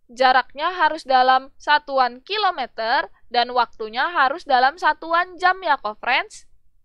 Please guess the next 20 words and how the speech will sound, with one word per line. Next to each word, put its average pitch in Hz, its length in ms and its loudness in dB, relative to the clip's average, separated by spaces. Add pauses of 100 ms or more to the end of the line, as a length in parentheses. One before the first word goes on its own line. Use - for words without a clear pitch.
(400)
Nah, 349 320 8
karena 302 320 0
satuannya 285 480 0
sudah 277 240 -4
sesuai, 311 560 0
maka 269 320 -4
kita 294 320 -4
bisa 269 240 -4
langsung 247 400 -4
masukkan 285 480 -8
ke 330 80 -10
dalam 277 320 2
rumusnya 359 560 -8
nih, 370 80 -10
co-friends. 269 880 0 (480)
Jaraknya 339 560 4
adalah 294 240 2
seratus 349 480 -6
dua 285 240 -2
puluh 247 400 -6